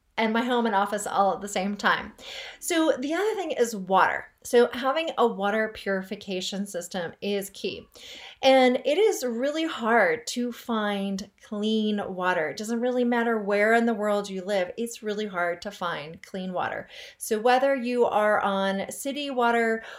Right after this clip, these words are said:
or you have a well, one thing, if you're really not sure the best system to get, you could have your water tested to see what's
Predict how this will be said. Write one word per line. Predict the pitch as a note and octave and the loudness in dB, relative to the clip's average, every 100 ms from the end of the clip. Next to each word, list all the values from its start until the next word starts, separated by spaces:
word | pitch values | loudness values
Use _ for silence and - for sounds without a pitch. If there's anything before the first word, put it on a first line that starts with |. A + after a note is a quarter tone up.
| - | -6
or | - B3 | 2 4
you | D#4+ E4+ | 4 0
have | D4 A#3+ | 0 0
a | A3 | 0
well, | G#3 G#3 F#3 D3 C#3+ F#3+ - - - - _ _ _ | 0 2 4 4 0 -6 -12 -20 -20 -20 _ _ _
one | G#3 B3 D#4 | 4 6 8
thing, | A#4 D4+ | 4 2
if | D4+ | 0
you're | C#4+ C#4+ | -2 -2
really | F4 F#4+ | -4 -4
not | F#4 E4 - | 0 0 0
sure | - G#3+ G#3+ G#3+ | -2 2 2 2
the | G#3+ | -2
best | F#3+ F#3 E3+ - - | -2 0 -2 -2 -6
system | G3 G3 C4 D4+ F#4+ - | -6 0 0 0 -2 -6
to | B3+ | -8
get, | - G#3 D4+ - A#3 | -2 2 2 0 -6
you | D4+ | -8
could | - G#4+ - | -2 -2 0
have | G#4 | -6
your | E4 C4+ | -4 -4
water | A3 A#3 A3+ A3 | -2 -2 -2 -6
tested | - - G#3 - C#4+ E4 G#4 - | -8 -2 -2 -2 -4 -4 -4 -8
to | - A#3+ | -8 -8
see | A3+ B3 A3+ | -6 -6 -6
what's | G#3+ F#3 A3 - - | -6 0 0 0 -8